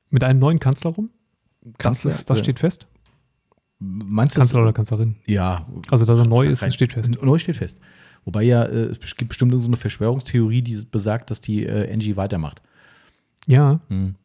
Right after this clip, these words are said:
Speaker 2: Gibt's bestimmt. Also erstmal
Speaker 1: Okay.
Speaker 2: macht die, äh, davon kannst du ausgehen, weil ich glaube, die Koalitionsverhandlungen werden schwierig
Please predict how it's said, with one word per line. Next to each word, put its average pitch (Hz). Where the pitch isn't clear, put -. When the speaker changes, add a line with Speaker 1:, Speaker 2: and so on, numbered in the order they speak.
Speaker 2:
Gibt's -
bestimmt. 101
Also 104
erstmal -
Speaker 1:
Okay. 131
Speaker 2:
macht -
die, 151
äh, 117
davon 127
kannst 127
du -
ausgehen, 113
weil 107
ich 107
glaube, 143
die 123
Koalitionsverhandlungen 131
werden 120
schwierig 139